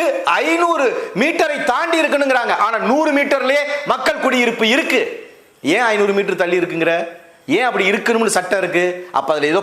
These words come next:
பாதிப்பு இருக்குன்னு தானே அர்த்தம். ஏதோ ஒரு பாதிப்பு இருக்கிறனால தானே ஐந்நூறு மீட்டர் தள்ளி போய் இருக்கணும்னு சொல்ற. ஆனால் அதையும் கடைபிடிக்கல. நூறு மீட்டர்லயே வந்து குடியிருப்பு பகுதிகள் இருக்கு.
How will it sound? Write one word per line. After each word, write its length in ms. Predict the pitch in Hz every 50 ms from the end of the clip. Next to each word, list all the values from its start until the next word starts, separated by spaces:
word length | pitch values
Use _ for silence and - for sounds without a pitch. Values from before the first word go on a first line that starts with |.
| -
பாதிப்பு 300 | 165 165 180 196 - 170
இருக்குன்னு 260 | 165 151 160 156 160
தானே 120 | 180 175 151
அர்த்தம். 320 | 123 110 - 151 185 175 - - - - - - - _ _ _ _ -
ஏதோ 200 | 127 160 190 254 277
ஒரு 80 | 269 - -
பாதிப்பு 360 | 202 214 254 277 285 - 262 240 233
இருக்கிறனால 500 | 269 - - 294 277 269 269 262 254 262 254
தானே 180 | 262 294 554 554 - 539 508 - - 165
ஐந்நூறு 280 | 220 269 285 277 269 254 247
மீட்டர் 260 | 277 277 294 285 247 277
தள்ளி 180 | - 240 277 311 - -
போய் 140 | 294 269
இருக்கணும்னு 380 | 240 220 233 226 226 226 196 185
சொல்ற. 180 | 175 151 156 - 156 - - 139 - - - - - - - - - -
ஆனால் 200 | 254 330 - - 147 170
அதையும் 300 | 196 262 294 330 359 339 -
கடைபிடிக்கல. 500 | 294 294 302 277 269 262 202 240 220 180 147 - 151
நூறு 180 | 185 214 220 220 202
மீட்டர்லயே 440 | 190 170 175 175 170 165 160 196 226 202
வந்து 180 | 175 170 196 240 240
குடியிருப்பு 360 | 220 202 208 208 196 175 - 160
பகுதிகள் 320 | 151 135 143 185 214 190
இருக்கு. 220 | 139 127 - -